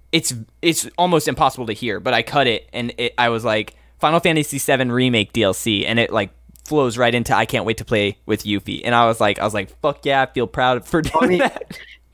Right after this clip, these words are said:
Speaker 2: well, everyone's gonna know now 'cause you've
Speaker 1: Oh,
Speaker 2: just
Speaker 1: yeah.
Speaker 2: said it in the, in
Speaker 1: Absolutely.
Speaker 2: the podcast.
Speaker 1: Exactly. It's a little bit behind the scenes. It's fun. If you listen to the episode, you didn't notice. <laughs> You know? I know it. So, uh, yeah, I played this Yuffie D L C. I finished it.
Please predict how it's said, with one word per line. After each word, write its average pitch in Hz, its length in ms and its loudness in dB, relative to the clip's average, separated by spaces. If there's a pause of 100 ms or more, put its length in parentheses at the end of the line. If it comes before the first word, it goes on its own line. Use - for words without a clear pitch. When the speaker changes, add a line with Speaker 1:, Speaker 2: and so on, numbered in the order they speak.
(240)
Speaker 2:
well, 180 100 2
everyone's 196 300 2
gonna 175 180 2
know 175 180 4
now 165 360 2
'cause 147 260 -4
you've 151 120 -2
Speaker 1:
Oh, 226 120 2
Speaker 2:
just 240 120 0
Speaker 1:
yeah. 247 80 4
Speaker 2:
said 151 120 2
it 147 120 2
in 147 140 -2
the, 143 180 0
in 147 180 -8
Speaker 1:
Absolutely. 180 500 0
Speaker 2:
the 185 60 -2
podcast. - 300 -6 (160)
Speaker 1:
Exactly. 226 760 0 (100)
It's 175 180 2
a 208 60 4
little 233 180 4
bit 233 140 2
behind 214 300 2
the 214 40 0
scenes. 208 360 -2
It's 170 120 -12
fun. 196 480 2 (120)
If 156 160 0
you 170 80 2
listen 180 240 0
to 180 60 -4
the 170 100 0
episode, 196 500 0 (400)
you 190 120 -4
didn't 240 180 0
notice. 147 340 0 (160)
<laughs> - 80 0 (400)
You 247 220 2
know? 226 260 2 (720)
I 190 120 2
know 220 220 2
it. - 180 -4 (120)
So, 175 260 2
uh, 170 240 2 (540)
yeah, 190 360 2
I 156 100 2
played 156 260 -2
this 196 180 -2
Yuffie 160 260 -4
D 151 140 2
L 143 100 4
C. 139 280 -4
I 131 80 0
finished 135 400 0
it. 117 200 -2